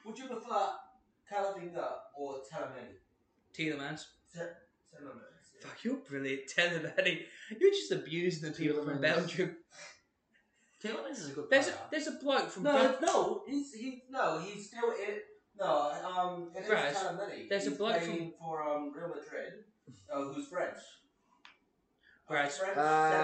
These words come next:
Speaker 1: centre mid who's playing for Real Madrid.
Speaker 3: yeah, the other, the other kid that they
Speaker 1: Tielemans, that's his name.
Speaker 2: No, Camaf-, Camavinga.
Speaker 1: No, so the Real Madrid.
Speaker 3: You're thinking
Speaker 1: there's,
Speaker 3: of Camavinga.
Speaker 2: Yeah.
Speaker 1: there's, yeah, and I'm saying there's two.
Speaker 3: There's
Speaker 1: There's,
Speaker 3: another one. They've got
Speaker 1: there's
Speaker 3: another
Speaker 1: another
Speaker 3: kid.
Speaker 1: young,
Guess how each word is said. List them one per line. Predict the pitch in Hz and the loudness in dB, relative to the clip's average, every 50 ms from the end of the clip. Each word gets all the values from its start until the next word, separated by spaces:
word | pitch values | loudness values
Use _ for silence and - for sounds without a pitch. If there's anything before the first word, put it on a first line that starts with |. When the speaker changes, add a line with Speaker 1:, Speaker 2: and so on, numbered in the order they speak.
| 156 151 151 135 | 4 4 2 2
Speaker 1:
centre | 131 135 135 | 0 -2 -4
mid | 135 147 | -6 -6
who's | 143 143 139 | -8 -8 -8
playing | - 160 151 147 147 143 139 143 139 - - _ _ _ _ _ - | -6 -4 -4 -2 -2 -4 -4 -6 -10 -12 -18 _ _ _ _ _ -12
for | 147 143 151 | -8 -6 -6
Real | 165 160 160 | -6 -6 -6
Madrid. | 147 147 165 | -2 0 2
Speaker 3:
yeah, | 165 165 160 151 143 | 4 4 4 4 2
the | 160 165 | 0 0
other, | 160 165 160 165 156 147 127 123 | 0 0 0 0 -2 -2 -4 -4
the | 143 147 | -4 -6
other | 147 147 151 | -6 -6 -8
kid | 147 - - - - | -8 -10 -12 -12 -12
that | 220 107 | -12 -14
they | 107 - 180 | -12 -6 -2
Speaker 1:
Tielemans, | 185 185 370 - 175 208 - - - - - _ _ | 0 0 0 0 0 -2 -2 -4 -6 -10 -16 _ _
that's | - - - - | -16 -16 -14 -14
his | - - | -14 -12
name. | - - - - - _ _ _ _ _ _ _ _ _ _ _ | -10 -10 -12 -12 -14 _ _ _ _ _ _ _ _ _ _ _
Speaker 2:
No, | 208 185 151 143 175 185 | -10 -6 -4 -4 -6 -6
Camaf-, | - 202 214 214 208 208 - - - - | -8 -6 -4 -2 -2 -4 -4 -10 -16 -12
Camavinga. | - 214 220 214 208 233 240 226 175 135 - - - _ _ _ _ _ _ _ _ _ - _ _ _ _ _ _ _ _ _ | -8 -6 -6 -6 -6 -8 -8 -8 -8 -8 -10 -12 -16 _ _ _ _ _ _ _ _ _ -20 _ _ _ _ _ _ _ _ _
Speaker 1:
No, | 254 262 - 147 156 165 - - 180 175 - | -2 0 0 0 0 -2 -4 -8 -12 -10 -6
so | 208 202 196 | -4 -4 -2
the | 190 185 175 175 | -2 -4 -6 -6
Real | 190 220 - 233 | -6 -6 -6 -4
Madrid. | 233 233 - - - 131 135 | -6 -8 -8 -8 -8 -4 -2
Speaker 3:
You're | 151 165 | 0 0
thinking | 180 170 175 175 185 180 | 2 2 2 2 2 0
Speaker 1:
there's, | |
Speaker 3:
of | 160 - - | -2 -4 -4
Camavinga. | - 151 143 139 120 120 131 127 120 110 - - - _ | -8 -8 -8 -8 -10 -10 -12 -12 -12 -14 -18 -20 -18 _
Speaker 2:
Yeah. | 165 180 175 147 120 - - | -6 -4 -4 -2 -2 -2 0
Speaker 1:
there's, | 185 190 - - - - - - | 0 2 0 0 -6 -12 -14 -4
yeah, | - 240 - - - - - | -2 0 0 0 -2 -4 -6
and | 160 170 | -4 -2
I'm | 175 175 - | -2 -2 -4
saying | - 185 175 180 | -2 -2 -2 2
there's | 175 175 175 - - - - - | 2 2 2 2 -2 -8 -14 -12
two. | 202 196 202 202 196 - _ _ _ _ _ | -10 -10 -10 -10 -14 -16 _ _ _ _ _
Speaker 3:
There's | 135 135 139 | -4 0 0
Speaker 1:
There's, | 151 156 | 2 2
Speaker 3:
another | 151 147 147 131 | 2 2 2 0
one. | - - - 110 | -2 -8 -10 -14
They've | 113 - | -14 -12
got | 123 - | -8 -4
Speaker 1:
there's | 165 170 170 170 | 0 0 0 0
Speaker 3:
another | 165 160 165 | 0 -2 -2
Speaker 1:
another | 170 165 151 - 190 165 | 0 2 2 2 2 0
Speaker 3:
kid. | 147 147 | -2 -4
Speaker 1:
young, | 151 160 160 160 165 160 | -2 -2 -2 -2 -4 -6